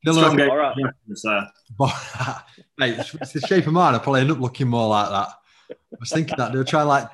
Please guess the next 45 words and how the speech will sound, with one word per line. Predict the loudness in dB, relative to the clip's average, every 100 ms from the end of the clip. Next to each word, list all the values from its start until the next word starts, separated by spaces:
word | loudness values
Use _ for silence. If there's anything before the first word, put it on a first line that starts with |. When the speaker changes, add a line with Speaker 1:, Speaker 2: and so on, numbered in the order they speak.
| -14
Speaker 1:
when | -4 -4
it | -4 -4
grows | 0 2 2
a |
bit | 0
longer, | 2 2 2
like, | 2 0
twirl | 0 2
the | 2
ends | 2 2 0
of | 0
it. |
And | -2
I | -6
thought, | -10
if | -4
I |
get | -2 -2
it |
wrong, | 0 0 0
I'll | -4
probably | -4 -4
end |
up | -6
looking | -8 -8 -4
like | -4 -4 -10 -20 _ _ _ _
Borat, | -4 -2 0 -2 -6
just | -12
all | -10 -12
bushy | -10 -12 -10 -10
and | -10
everything. | -12 -16 -16 -18 _ _ _ _ _
Uh, | -16 -8 -8 -6 -10 -10 -20 -20
Speaker 2:
<laughs> | -20 _ _ -20 -16
Speaker 1:
but | -12
yeah, | -4 -4
so | -2 -2 -4 -4
o-, |
other | -4 -2
than | -2
my | -2
tash, | -4 -2 0 0 -4 -12 -18 _ _ _ _ _
um, | -6 -2 -2 -4 -6 -10 -18 _ _ _ _ _ -20 -18
I, | -18 -20 _ _ -16
I | -14